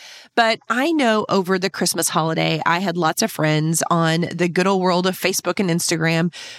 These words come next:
who were posting their frustrations and their,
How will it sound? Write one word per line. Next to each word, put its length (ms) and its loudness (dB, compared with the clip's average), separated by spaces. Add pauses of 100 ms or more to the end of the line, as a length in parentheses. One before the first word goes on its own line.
who 140 4
were 140 2
posting 600 0
their 120 2
frustrations 920 -2
and 180 -2
their, 220 0